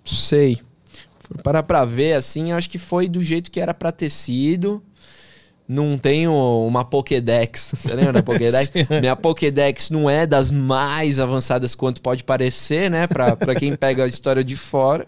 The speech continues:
Speaker 2: Uhum.
Speaker 1: Isso, assim, comparando com um pouco com meu irmão, com os brothers e tal. Acho que foi bem pareado, assim. Não teve nada de, nossa, estourou. É,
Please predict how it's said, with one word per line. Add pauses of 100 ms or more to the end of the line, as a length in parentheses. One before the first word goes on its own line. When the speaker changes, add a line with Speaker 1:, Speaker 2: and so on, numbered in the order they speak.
(200)
Speaker 2:
Uhum. (140)
Speaker 1:
Isso,
assim,
comparando
com
um
pouco
com
meu
irmão,
com
os
brothers
e
tal. (260)
Acho
que
foi
bem
pareado,
assim.
Não
teve
nada
de,
nossa, (800)
estourou. (720)
É,